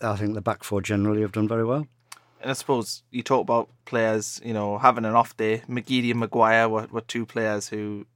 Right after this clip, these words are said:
Speaker 2: just, whatever they tried yesterday, just never came off, did it?
Speaker 1: No, no.
Speaker 2: And Maguire's touch as well, he just kept over-touching the ball. He, I think he did a dive as well, uh, in the second half. It, it just felt like everything wasn't clicking for them, as
Speaker 1: No.
Speaker 2: it had been in recent weeks.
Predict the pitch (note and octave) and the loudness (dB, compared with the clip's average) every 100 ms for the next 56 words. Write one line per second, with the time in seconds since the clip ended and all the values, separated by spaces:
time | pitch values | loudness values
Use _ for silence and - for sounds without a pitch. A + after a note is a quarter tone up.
0 | _ - A2+ - - _ C3 B2+ B2+ G#2 | _ -10 -8 -8 -12 _ 2 4 4 0
1 | - A2+ A2+ G2+ - G2 G2+ G2 - - | 2 2 2 -2 -10 -12 -12 -12 -14 -16
2 | _ - C3 B2 F#2+ G#2+ G2 G2+ - F#2+ | _ -8 -4 -4 -4 -6 -8 -8 -10 -6
3 | G2 D#2 D2+ _ - - E2+ D#2 G#2 G2 | -6 -6 -14 _ -20 -16 -14 -8 -8 -8
4 | - A#2+ - D3 C3+ - - E3 - G#2 | -8 -6 4 6 6 4 -2 -2 -2 2
5 | B2 C3+ A2+ B2 - D#3+ - A#2+ C3+ B2 | 4 4 2 -6 -2 -2 0 -2 0 0
6 | A#2 - - A2+ A2 G#2 C3 C3 B2+ A2+ | -2 -4 -8 -4 -4 2 4 6 4 0
7 | - - - - C#3 A#2+ A#2 A#2+ G#2+ A#2+ | -8 -20 -20 -6 -4 -2 -2 -2 4 8
8 | B2 A#2+ A#2+ - - A#2+ A#2+ A#2+ A#2 A#2 | 8 8 4 -4 -14 -8 0 2 2 0
9 | - A#2 A#2 A2+ A2 A#2+ A2+ A#2 A2+ B2 | -6 -2 -2 -2 -4 -6 -4 0 0 0
10 | - _ - - - C3 - - D3 C#3+ | -6 _ -20 -20 -6 -4 -4 4 8 8
11 | C3 A#2+ B2+ A#2+ - A#2 A#2 A2+ - - | 8 4 2 0 -4 -4 -2 -4 -8 -6
12 | A#2+ A2+ A#2 - B2+ A2 G#2 - - G#2+ | -4 -2 -6 -6 -6 -4 -8 -8 -4 -2
13 | G2+ G2+ - A#2 G2+ - A#2 A2+ G#2 G2+ | -2 -6 -4 -2 -2 2 4 4 0 -4
14 | G2 G2 G2+ G2+ G2+ F2+ F2 | -4 -6 -10 -10 -10 -12 -16